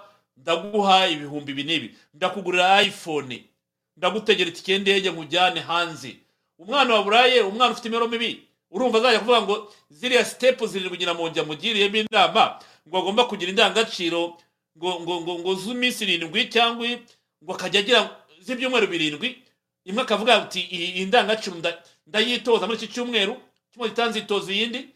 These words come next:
iyi nzitoza iyindi." Ibi nta nubwo babyaporenga mu bana babo d'abord.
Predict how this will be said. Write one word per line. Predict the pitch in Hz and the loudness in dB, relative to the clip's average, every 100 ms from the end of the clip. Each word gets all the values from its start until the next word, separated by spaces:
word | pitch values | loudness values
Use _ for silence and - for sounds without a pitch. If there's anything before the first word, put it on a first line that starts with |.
| _ | _
iyi | 175 190 | -10 -6
nzitoza | 196 202 190 160 | -6 -2 -2 0
iyindi." | 220 240 285 - _ _ _ _ _ - | 0 0 -6 -10 _ _ _ _ _ -4
Ibi | 240 311 | 0 2
nta | 349 349 | 2 2
nubwo | 339 302 | 0 4
babyaporenga | 240 214 226 294 214 196 190 | 6 6 6 4 4 0 0
mu | 214 | 4
bana | 220 175 180 | 4 4 4
babo | 185 151 135 | 6 4 2
d'abord. | 139 139 117 | -4 -6 -8